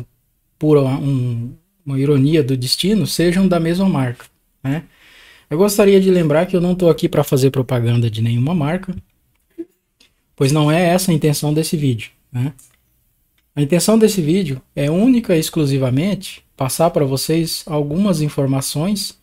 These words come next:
é, alguns conhecimentos que eu adquiri ao longo do uso dessas duas estações de solda que tem aqui,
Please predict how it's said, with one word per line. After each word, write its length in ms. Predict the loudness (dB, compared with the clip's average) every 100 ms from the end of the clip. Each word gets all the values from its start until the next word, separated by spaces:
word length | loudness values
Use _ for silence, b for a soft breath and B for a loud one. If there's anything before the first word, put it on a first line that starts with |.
| b b b b _ -4
é, 580 | -2 0 0 -2 -4 -4
alguns 400 | -2 0 2 2
conhecimentos 640 | 0 -2 -2 -2 -4 -6
que 100 | -4
eu 60 | -2
adquiri 580 | -2 -4 -6 -4 -4 -4 _ _ _ _ _ _ _ _ _
ao 120 | -2 2
longo 500 | 2 2 0 -4 -6
do 140 | -2
uso 360 | 0 2 2 0
dessas 360 | 0 0 -2 -2
duas 300 | 0 2 2
estações 500 | 0 0 -2 -2 -4
de 80 |
solda 420 | -4 -4 -4 -4 -8
que 280 | _ _
tem 140 | -4 -4
aqui, 300 | -4 -8